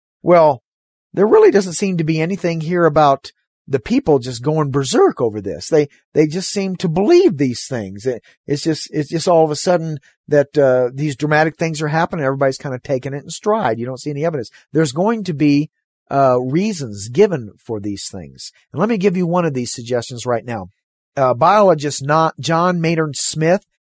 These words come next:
and I don't know how to pronounce this guy's name. It's Eors S-,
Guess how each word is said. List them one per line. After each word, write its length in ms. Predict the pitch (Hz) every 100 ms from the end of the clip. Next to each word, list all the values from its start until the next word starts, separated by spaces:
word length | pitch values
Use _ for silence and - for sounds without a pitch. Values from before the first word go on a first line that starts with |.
| -
and 240 | 135 131 131 _ _ _ _
I 140 | 120 143
don't 80 |
know 80 | 131
how 80 | 143
to 80 | 131
pronounce 340 | 143 135 139
this 140 | 117 -
guy's 260 | 127 113
name. 280 | 160 147 127
It's 180 | 127 - _ _
Eors 640 | 156 147 151 170 180 - - _ _ _ _
S-, 260 | - -